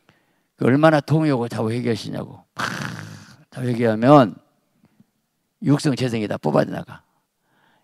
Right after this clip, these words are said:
뭔 기도냐고 막 달라고. 여러분, 기도가 하나님 설득을, 설득 당하는 거예요. 막 울어. 막 "아버지, 아버지, 아버지, 다 내줘요." 그렇게 기도하다 보면 밤새 기도해도 몇 시간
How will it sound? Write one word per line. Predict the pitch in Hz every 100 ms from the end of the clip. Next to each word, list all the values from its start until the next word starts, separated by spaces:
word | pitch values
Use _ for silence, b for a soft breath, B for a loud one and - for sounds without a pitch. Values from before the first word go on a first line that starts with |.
| _ _ _
뭔 | 123 190 226
기도냐고 | 190 151 117 104 -
막 | 175 226 262 240 -
달라고. | - 156 135 110
여러분, | 151 131
기도가 | - 143 147 127 117
하나님 | 143 160 127
설득을, | 170 175 160 127 - b b
설득 | - 208 -
당하는 | - 131 160 196 143
거예요. | 123 90 90 98 95 -
막 | 123 143 -
울어. | 135 147 156 - -
막 | - - -
"아버지, | - - - - -
아버지, | 214 - - 208 -
아버지, | 65 - - - -
다 | -
내줘요." | - 80 64 53 - b b b
그렇게 | 185 190
기도하다 | 160 165 175 160
보면 | 147 147
밤새 | - 143 170 165
기도해도 | 135 143 139 120
몇 | 110
시간 | 117 139 107